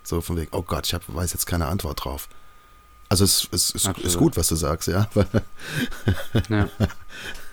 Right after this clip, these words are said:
Speaker 2: Aber wir sind wieder ein bisschen
Speaker 1: Ja,
Speaker 2: abgedriftet,
Speaker 1: sind wir,
Speaker 2: ne? Also
Speaker 1: ja.
Speaker 2: du warst ja, weißt du noch, wo du warst?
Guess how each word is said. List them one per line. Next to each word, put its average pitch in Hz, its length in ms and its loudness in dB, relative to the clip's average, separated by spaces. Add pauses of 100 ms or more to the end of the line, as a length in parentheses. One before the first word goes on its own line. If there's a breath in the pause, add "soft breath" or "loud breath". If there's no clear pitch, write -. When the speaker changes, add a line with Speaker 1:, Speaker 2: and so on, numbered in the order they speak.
(640 loud breath)
Speaker 2:
Aber 110 180 10
wir 117 60 8
sind 123 160 8
wieder 156 200 8
ein 151 60 10
bisschen 143 220 6
Speaker 1:
Ja, - 80 0
Speaker 2:
abgedriftet, 104 460 10
Speaker 1:
sind 101 180 8
wir, 87 60 4
Speaker 2:
ne? 69 200 2
Also 95 200 2
Speaker 1:
ja. 80 60 2
Speaker 2:
du 107 180 0
warst 120 240 4
ja, 98 280 4
weißt 113 240 2
du 131 40 2
noch, 127 160 2
wo 120 80 4
du 113 160 2
warst? 131 400 2